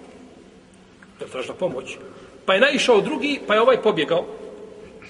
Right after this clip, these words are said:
Pa je drugi nakon toga otišao i prošao. Pa je nakon toga naišla skupina ashaba, pa je od njih zatražila pomoć, kaže, tako i tako desilo. Pa su trčali i uhvatili ovoga što je drugi naišao, što je pomogao. Pa su ga doveli, kaže:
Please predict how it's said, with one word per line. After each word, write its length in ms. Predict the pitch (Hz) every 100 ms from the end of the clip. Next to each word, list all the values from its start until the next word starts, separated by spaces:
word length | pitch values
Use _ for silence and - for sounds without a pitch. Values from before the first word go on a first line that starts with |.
| - - - - - - - - - - - - - - - - - -
Pa 100 | 208
je 80 | 208
drugi 220 | 247 226
nakon 280 | 190 208 208
toga 200 | 190 202
otišao 400 | 160 160 - 220
i 100 | 214
prošao. 300 | 156 143 - - - - - -
Pa 60 |
je 60 | 208
nakon 280 | 269 262 247
toga 180 | 254 247
naišla 260 | 240 214
skupina 340 | - - 170 143
ashaba, 420 | - - 131 - - - -
pa 80 | 185
je 100 | 254
od 60 |
njih 80 | 254
zatražila 340 | 247 240 233
pomoć, 360 | - 226 127 -
kaže, 200 | 165 143
tako 200 | 180 208
i 40 |
tako 200 | 196 190
desilo. 300 | 180 165 - -
Pa 100 | 170
su 160 | - 165 -
trčali 500 | - 233 - 277 277 - - -
i 120 | 214 240
uhvatili 480 | 240 226 - 175
ovoga 320 | 160 151 190 196
što 200 | - 208
je 260 | 202 - - - - -
drugi 260 | - 220 160
naišao, 340 | 123 113 -
što 120 | - 156
je 80 |
pomogao. 360 | 190 151 120 - - - - - - - - - - - - -
Pa 120 | 170
su 100 | 165
ga 80 | 165
doveli, 340 | 190 202 208 -
kaže: 480 | 165 156 147 170